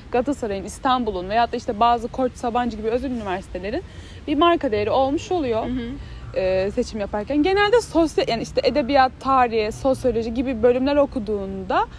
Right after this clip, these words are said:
Speaker 1: önünde hani iki yol oluyor. Akademi ya da işte iş hayatı, kurumsal ama hani kurumsalda da bir sürü seçenek var. Gazeteci de olabilirsin yani, işte editör de olabilirsin vesaire gibi.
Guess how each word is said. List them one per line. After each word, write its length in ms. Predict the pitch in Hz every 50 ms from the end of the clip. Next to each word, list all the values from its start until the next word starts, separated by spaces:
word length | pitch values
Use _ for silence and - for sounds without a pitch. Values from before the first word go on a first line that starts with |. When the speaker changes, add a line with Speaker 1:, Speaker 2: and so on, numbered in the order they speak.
| - - - - - -
Speaker 1:
önünde 360 | - 294 320 349 370 370 370
hani 240 | 440 370 359 381 392 370
iki 300 | - 320 - - - 392
yol 160 | 392 330 262
oluyor. 320 | 220 202 190 175 165 151 -
Akademi 520 | 247 - - 339 254 330 349 330 339 359 403 415 427 453 - - 370
ya 160 | - 277 247
da 60 | 302
işte 220 | - 302 - - -
iş 180 | 294 - -
hayatı, 380 | 302 277 247 233 196 - - -
kurumsal 520 | - - 262 277 269 262 - - 311 330
ama 180 | 330 330 330 339
hani 140 | 320 294 302
kurumsalda 580 | - - 277 285 269 - 302 277 277 277 262
da 140 | 285 294 285 - - - - - - - -
bir 180 | 262 294 370 294
sürü 180 | - 254 233
seçenek 380 | 208 226 208 - 196 175 170 -
var. 60 | 165
Gazeteci 500 | 175 196 269 247 269 - 320 240 311 254
de 40 | 233
olabilirsin 760 | 247 226 208 190 175 175 160 156 165 - - - - 165 165
yani, 260 | 160 151 156 156 156 -
işte 260 | - - - 196 - - - - - -
editör 420 | - 220 254 - - 285 269 269
de 60 | 226 247
olabilirsin 640 | 214 196 190 185 185 165 180 180 - - 190 190
vesaire 560 | 190 190 190 - - 208 190 180 180 180 - 170 - - - - - - - - - - -
gibi. 280 | 220 208 190 247 320